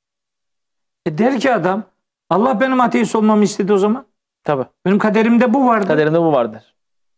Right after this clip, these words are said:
Speaker 1: Buna kim sığınabilir? Sen kaderi nereden biliyorsun ya? Sen doğru karar veresin diye Allahu Teala sana bir, akıl verdi. İki, irade verdi.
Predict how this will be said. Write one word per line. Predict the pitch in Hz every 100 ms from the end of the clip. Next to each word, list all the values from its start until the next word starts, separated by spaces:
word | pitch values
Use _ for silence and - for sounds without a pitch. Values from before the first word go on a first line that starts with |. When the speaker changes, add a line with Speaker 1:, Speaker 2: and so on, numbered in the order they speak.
| _ 147
Speaker 1:
Buna | 226 262
kim | 349 339
sığınabilir? | 339 277 214 175 127 - -
Sen | - 285
kaderi | 254 269 277 262
nereden | 269 277 311 285
biliyorsun | 226 196 190
ya? | 190 226 - _ _ _ -
Sen | - - 277 247 240 - -
doğru | 165 233 294
karar | - 233 247 233
veresin | 226 202 190 175
diye | 151
Allahu | 202 240 240
Teala | 185 185 156
sana | - 202 170 135
bir, | 233 - - _ _ _ _ -
akıl | 165 240 262
verdi. | 240 208 127 98 _ _ _ -
İki, | 202 - 208 120 - _ -
irade | 160 147 135 156 214
verdi. | 240 208 233 254